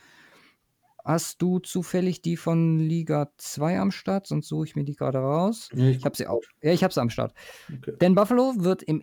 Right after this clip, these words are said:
Speaker 1: ersten Halbfinale auf Greeley treffen, der den Brennmeister rausschmeißt. Hat also sein Versprechen dieses Jahr nicht eingelöst, die Liga zu gewinnen.
Speaker 2: Ja, also, ähm, jetzt, jetzt, jetzt, also die offene Frage, die muss er sich jetzt gefallen lassen. Ich meine, er hatte ja vor der Saison,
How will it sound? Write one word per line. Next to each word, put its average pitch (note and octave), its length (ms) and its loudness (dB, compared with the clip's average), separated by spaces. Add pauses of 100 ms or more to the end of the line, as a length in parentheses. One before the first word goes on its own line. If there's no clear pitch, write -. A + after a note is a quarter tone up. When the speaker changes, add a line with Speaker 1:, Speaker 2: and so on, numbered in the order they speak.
Speaker 1:
ersten F3+ 380 0
Halbfinale F3+ 600 2
auf - 220 -2
Greeley F#3+ 300 4
treffen, A3 360 0
der E3 80 2
den D#3 140 4
Brennmeister C3+ 400 4
rausschmeißt. A#2 580 0
Hat D3 180 2
also D3+ 280 4
sein D3 200 4
Versprechen D#3+ 480 2
dieses D#3+ 340 2
Jahr D3 120 4
nicht D#3+ 260 4
eingelöst, G#2+ 540 2
die A#2+ 60 2
Liga A2 260 2
zu A2+ 160 -4
gewinnen. A2 380 2 (880)
Speaker 2:
Ja, D3+ 340 10
also, B2+ 400 6
ähm, B2+ 440 2 (1080)
jetzt, C#3 240 4
jetzt, C#3+ 240 2
jetzt, C#3 340 -2
also C3+ 200 6
die C3 180 6
offene D3 340 6
Frage, D3+ 380 4
die C3+ 80 4
muss D3 240 0
er D3+ 80 4
sich C3 220 0
jetzt C3+ 220 0
gefallen D3 440 4
lassen. B2+ 260 -2
Ich A#2+ 120 -2
meine, C3 240 2
er C3 60 2
hatte C3+ 180 0
ja C3 40 4
vor C#3+ 240 -2
der C#3 140 4
Saison, B2+ 480 -2